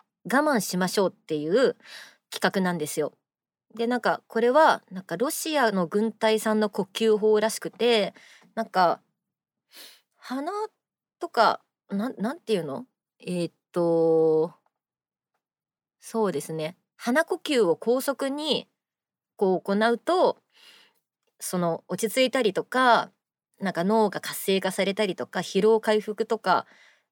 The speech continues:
があって、なんかそれをすることで、なんか、なかなか行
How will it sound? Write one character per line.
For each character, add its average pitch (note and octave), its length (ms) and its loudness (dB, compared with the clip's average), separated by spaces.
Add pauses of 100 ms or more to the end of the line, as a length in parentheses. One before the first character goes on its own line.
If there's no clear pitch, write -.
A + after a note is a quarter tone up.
(140)
が F3 140 0
あ F#3 40 2
っ G3 80 -6
て、 G#3+ 460 0
な A3 60 -10
ん - 20 -8
か F#3+ 100 -10
そ C4+ 140 -4
れ D4+ 80 2
を D#4 100 -2
す D4+ 140 -6
る D4+ 100 -4
こ D4+ 140 -6
と D4 140 0
で、 A3+ 340 2 (440)
な A3+ 140 0
ん G3 40 -10
か、 E3+ 240 -2 (1000)
な A#3 160 0
か B3+ 160 -2
な C#4+ 100 2
か C#4+ 140 0 (160)
行 A3+ 140 -4